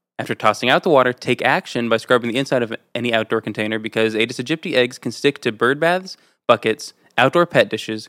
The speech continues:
garden pots for plants, and anything else that can hold water outdoors. In addition to dumping out and scrubbing outdoor sources of standing water, the district recommends residents use E P A registered insect repellents where mosquitoes are present.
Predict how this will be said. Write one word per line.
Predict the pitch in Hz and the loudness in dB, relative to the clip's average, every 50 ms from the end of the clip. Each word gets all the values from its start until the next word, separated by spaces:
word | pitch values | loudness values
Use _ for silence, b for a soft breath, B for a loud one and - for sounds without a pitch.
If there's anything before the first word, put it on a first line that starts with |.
| _ _ | _ _
garden | - 120 123 139 147 151 | 2 4 4 4 4 4
pots | - 160 165 - | 2 2 2 2
for | - 185 | -2 -6
plants, | 160 - 120 110 110 110 - - | -4 -4 -4 -4 -4 -6 -8 -10
and | 120 - | -6 -4
anything | 117 123 143 - 151 135 | -2 -2 -2 0 0 0
else | 120 120 - | -2 -2 -4
that | 123 | -6
can | - 117 | -8 -8
hold | 110 - 113 113 113 | -4 -2 -2 -2 -2
water | 110 107 107 107 - - | -2 -2 -2 -2 -2 -2
outdoors. | 101 104 - - 98 - - - - - _ b b b b b b b b b b b b | -4 -4 -6 -8 -10 -10 -10 -12 -16 -20 _ b b b b b b b b b b b b
In | - 131 | -2 -2
addition | 120 110 120 113 - 127 | 0 0 0 -2 -2 -2
to | 117 117 | -2 2
dumping | 113 120 113 110 123 120 | 2 2 2 2 2 2
out | 117 120 | 2 2
and | 104 113 | 2 -2
scrubbing | - - - 131 127 131 131 127 | -2 2 2 4 4 4 2 0
outdoor | 123 - 131 123 | 2 2 0 -2
sources | 120 - 131 123 - 135 123 | -2 0 -2 -2 -2 -2 -4
of | 123 117 | -4 -4
standing | - 131 123 123 120 120 | -2 -2 0 0 0 0
water, | 127 156 180 175 170 170 165 _ - | 2 2 2 2 0 -2 -4 _ -6
the | 131 | -4
district | 127 151 151 - - - | -2 -2 -4 -4 -4 -2
recommends | 160 156 - 170 160 151 147 151 147 - | -2 -2 0 0 0 0 0 0 0 0
residents | 143 143 139 139 139 135 127 | 0 0 0 -2 -4 -4 -4
use | 120 117 120 | -6 -8 -8
E | - 131 156 170 | -8 -6 -8 -6
P | - - 190 185 180 | -6 -4 -2 0 0
A | 180 156 | 0 2
registered | 131 120 117 113 - - 117 113 110 113 - _ - | 0 0 0 -2 -6 -4 -4 -4 -4 -6 -10 _ -6
insect | 127 127 - - 151 - | -6 -4 -2 -2 -2 -2
repellents | 160 156 - 117 110 107 110 113 - | -2 -2 0 0 0 0 -4 -8 -10
where | - 117 113 | -8 -8 -6
mosquitoes | 110 110 - - - 113 110 113 - | -8 -8 -8 -6 -4 -4 -4 -4 -6
are | 107 107 | -6 -8
present. | 101 - - - - - - _ - | -8 -8 -10 -10 -10 -14 -20 _ -20